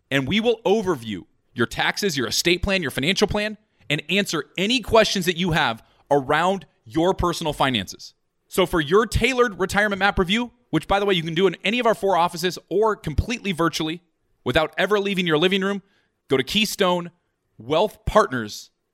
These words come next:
dot com. I want to transition over to my rule for money, which is that a house is a place to live, not an investment.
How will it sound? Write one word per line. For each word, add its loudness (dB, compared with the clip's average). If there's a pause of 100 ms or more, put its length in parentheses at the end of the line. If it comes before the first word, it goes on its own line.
(220)
dot 0
com. -8 (760)
I -12
want 0
to -8
transition 2
over 0
to -6
my 2
rule 2
for -6
money, 0 (440)
which 0
is 4
that 2
a 0
house 0 (680)
is 2
a 4
place 0
to 2
live, -2 (760)
not -2 (340)
an -2
investment. -4